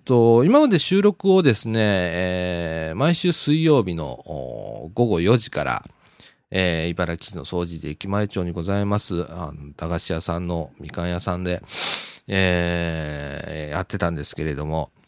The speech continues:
えー、こんな平日のね、夕方から撮って、えー、なかなか参加していただける方もいないので、もう思い切って土曜日に、えー、土曜日の深夜、<laughs> 深夜っていうわけじゃないですけれども、えー、土曜日の晩に、い-、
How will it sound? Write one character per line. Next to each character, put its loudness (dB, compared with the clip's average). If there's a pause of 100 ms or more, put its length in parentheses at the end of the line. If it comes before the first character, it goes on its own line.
(200)
え 0
ー、 -16
こ -4
ん -4
な -2
平 2
日 -4
の 2
ね、 -2
夕 0
方 -2
か 0
ら 4
撮 -2
っ -6
て、 -2 (120)
え -2
ー、 -4
な -2
か -2
な 0
か -4
参 -4
加 0
し -8
て 0
い 0
た -2
だ 2
け 0
る 2
方 2
も 0
い 0
な 0
い -2
の -10
で、 -10 (460)
も 12
う 12
思 12
い -4
切 -4
っ -12
て -2
土 6
曜 8
日 -2
に、 -6
え -4
ー、 -4
土 8
曜 12
日 6
の 2
深 0
夜、 -2 (260)
<laughs> 2
深 4
夜 6
っ 2
て -2
い 2
う 2
わ 4
け -8
じ -6
ゃ -6
な -4
い -6
で -8
す -12
け -6
れ -8
ど -8
も、 -12 (760)
え 6
ー、 -6
土 4
曜 8
日 2
の 2
晩 0
に、 -8
い-、 -20